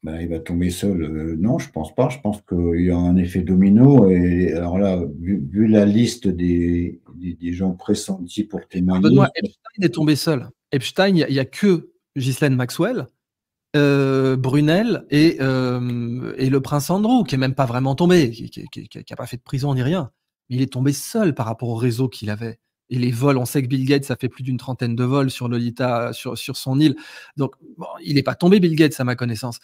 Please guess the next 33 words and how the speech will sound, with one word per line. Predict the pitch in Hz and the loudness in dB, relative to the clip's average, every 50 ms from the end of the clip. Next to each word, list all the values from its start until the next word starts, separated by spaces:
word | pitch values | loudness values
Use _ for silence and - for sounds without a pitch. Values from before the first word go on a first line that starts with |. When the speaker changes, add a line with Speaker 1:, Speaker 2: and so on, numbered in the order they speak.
| _ _ _ _ _ _ | _ _ _ _ _ _
Speaker 2:
Donc, | 127 123 | -4 -2
est-ce | 131 120 | -2 2
que | - | 2
t'as | 170 - 131 | 2 2 4
pas | - 175 156 | 4 4 4
l'impression | 143 131 - 139 127 - - 220 196 | 4 2 2 0 -2 -2 0 -2 -2
que | - 151 | 0 2
là, | 139 143 156 160 156 135 120 - _ _ _ _ _ _ _ | 2 4 4 4 2 0 -4 -10 _ _ _ _ _ _ _
il | 127 | -6
y | |
a | 120 | -6
peut-être | 113 - - 151 156 | -2 0 -2 -2 -2
trois, | - 120 151 185 | -4 -2 -2 -2
quatre | 180 - 190 180 - | 0 0 -2 -2 0
lampistes | 165 160 160 160 - 175 165 - - - 123 113 110 _ _ _ _ _ | 0 0 0 0 -4 -6 -6 -6 -8 -10 -12 -12 -12 _ _ _ _ _
qui | - - 143 | -4 -4 -2
vont | 123 131 123 | 0 0 -2
prendre | - - 127 120 120 | -2 -4 -4 -4 -2
cher | - 151 180 214 247 240 226 - _ _ _ _ _ _ _ _ | -2 -2 -2 0 -2 -4 -4 -8 _ _ _ _ _ _ _ _
et | - 143 139 | -4 -2 0
que | - | 0
tous | 147 139 - - _ - 294 294 277 240 | -2 -2 -2 -10 _ 2 4 4 6 6
les | 180 147 139 | 6 4 4
vrais | 117 117 123 123 123 123 170 202 202 180 | 2 -2 -4 -4 0 2 4 4 4 4
moguls, | 151 143 151 156 151 139 165 170 165 143 123 | 4 4 4 4 4 2 2 2 2 2 0
comme | - 123 123 | -2 -4 -4
tu | 120 - 127 | -4 -6 -8
disais, | 110 120 117 117 151 196 269 294 285 - _ _ _ _ _ _ _ _ _ _ _ _ _ _ _ _ _ _ _ _ _ _ _ _ _ _ _ _ _ _ _ _ | -8 -8 -6 -4 -2 -2 -2 -4 -8 -12 _ _ _ _ _ _ _ _ _ _ _ _ _ _ _ _ _ _ _ _ _ _ _ _ _ _ _ _ _ _ _ _
eux, | 185 190 240 262 | 4 6 6 4
ça | 214 - 151 127 | 0 -2 -4 -4
va | 127 123 | -4 -4
passer | 123 156 139 - 180 | -4 -4 -4 -4 -6
crème ? | 175 - - 262 214 135 117 | -6 -6 -6 -4 -4 -6 -6